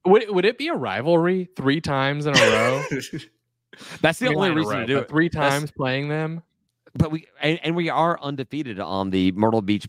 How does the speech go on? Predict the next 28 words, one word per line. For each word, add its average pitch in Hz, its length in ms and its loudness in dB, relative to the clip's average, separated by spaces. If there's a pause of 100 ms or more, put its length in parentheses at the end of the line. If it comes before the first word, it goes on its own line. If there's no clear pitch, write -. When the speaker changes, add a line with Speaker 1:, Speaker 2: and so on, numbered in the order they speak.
Speaker 3:
Bowl 95 520 0 (320)
Speaker 1:
<laughs> - 340 -16
Speaker 3:
field. 98 360 2
Speaker 1:
That's 220 260 -2
true. 247 260 -2 (320)
That 214 140 0
would 277 140 -4
be, 190 300 -2 (280)
like, 151 380 -2
just - 360 -2
great 143 540 0
<laughs> - 60 -20
in, 185 600 0
in 160 120 0
a 143 40 0
lot 156 240 4
of, 147 200 -2
for 165 260 -2
a 147 40 -2
lot 160 200 0
of 127 80 -4
reasons. 110 400 -8
We 131 100 -4
beat 175 220 -2
West, 160 260 -4
West 156 540 -2
Kentucky, 160 500 0 (460)
and 123 440 -2